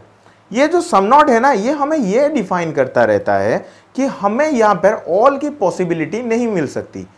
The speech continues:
जैसे कि अगर मेरा यहाँ पर लिखा हुआ है कि sum A R not B, इसका मतलब ये है मैं all A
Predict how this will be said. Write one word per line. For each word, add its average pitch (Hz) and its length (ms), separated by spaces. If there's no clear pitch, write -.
जैसे 220 320
कि 147 240
अगर 233 300
मेरा 247 220
यहाँ 233 240
पर 233 160
लिखा 208 240
हुआ 190 240
है 170 140
कि 220 240
sum 269 400
A 202 120
R 208 200
not 196 320
B, 104 140
इसका 180 260
मतलब 262 480
ये 233 200
है 151 320
मैं 226 140
all 277 360
A 220 100